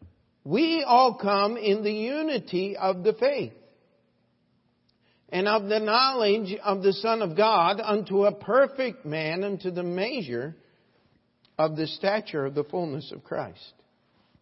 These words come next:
So there, there is a goalpost for us. There is a finish line for the Christian. Uh, this is the difference between false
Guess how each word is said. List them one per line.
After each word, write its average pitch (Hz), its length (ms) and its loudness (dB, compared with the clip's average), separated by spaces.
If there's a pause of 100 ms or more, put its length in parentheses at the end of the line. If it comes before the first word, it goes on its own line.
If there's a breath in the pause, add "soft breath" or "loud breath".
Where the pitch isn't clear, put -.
(1900 soft breath)
So 214 380 2
there, 262 380 0
there 285 240 2
is 208 160 0
a 208 280 2
goalpost 208 760 4
for 165 260 0
us. 202 260 2
There 233 280 0
is 208 280 0
a 190 180 0
finish 302 500 -4
line 180 340 -4
for 170 160 -8
the 160 80 -6
Christian. 185 680 -4 (440 soft breath)
Uh, 160 200 6
this 202 300 4
is 220 180 -4
the 220 100 -4
difference 220 480 -2
between 214 540 -6
false 247 360 0